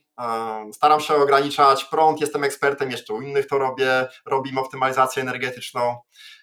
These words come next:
e, mięsa praktycznie nie jadam i tak dalej, i tak dalej. Ale wiem, że to nie uratuje świata, tak? Wiesz, zmiany indywidualne, nawet jak tam ileś procent ludzi to zrobi,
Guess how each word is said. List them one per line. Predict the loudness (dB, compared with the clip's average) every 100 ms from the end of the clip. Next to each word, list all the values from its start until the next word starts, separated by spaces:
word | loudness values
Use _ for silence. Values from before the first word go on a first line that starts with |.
| _
e, | -4 0 0 0 0 0 0 0 -4
mięsa | -6 -4 -2
praktycznie | -2 -4 -10 -12
nie | -4
jadam | 0 4 6 6 2 -6 _ -8
i |
tak | -4 0
dalej, | 2 0
i |
tak | 0
dalej. | -4 -6 0
Ale | 2
wiem, | 2 0
że | -4
to | -6
nie | 0
uratuje | 2 2 -2
świata, | -4 -6 -8 -12
tak? | 0 2 2 0
Wiesz, | -4 -4 _ _
zmiany | -8 -2 -2
indywidualne, | -2 -8 2 4 4 2 0 -2 -6
nawet | -4
jak | 0
tam | 0 -2
ileś | -2 -4 -4 -12 _ _
procent | -4 -2 -2 -6
ludzi | -10 -6
to | -4
zrobi, | 0 0 -2 -6 -8